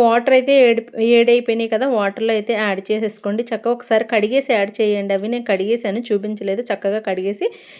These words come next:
ఈ నీళ్ళలో అయితే యాడ్ చేసుకుంటే మనకి సిక్స్టీ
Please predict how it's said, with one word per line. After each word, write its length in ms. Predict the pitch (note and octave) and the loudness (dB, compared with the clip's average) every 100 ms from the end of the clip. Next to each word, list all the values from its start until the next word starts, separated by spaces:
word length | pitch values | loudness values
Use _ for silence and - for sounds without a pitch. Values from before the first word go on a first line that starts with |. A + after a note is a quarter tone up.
| _ | _
ఈ 120 | C4 B3 | -4 -2
నీళ్ళలో 340 | A3 G#3 A3+ A3 | -2 -2 0 -2
అయితే 180 | G#3 A3 F3 | -2 -2 -2
యాడ్ 180 | G3 F#3+ A3 | -4 -2 -2
చేసుకుంటే 520 | G3+ - G#3 G#3 G#4 A4+ _ _ _ B3 | -4 -6 -8 -4 -4 -4 _ _ _ -4
మనకి 320 | C4 C#4 C#4+ - | -2 -2 -4 -4
సిక్స్టీ 480 | - B3+ - - | -6 -8 -8 -6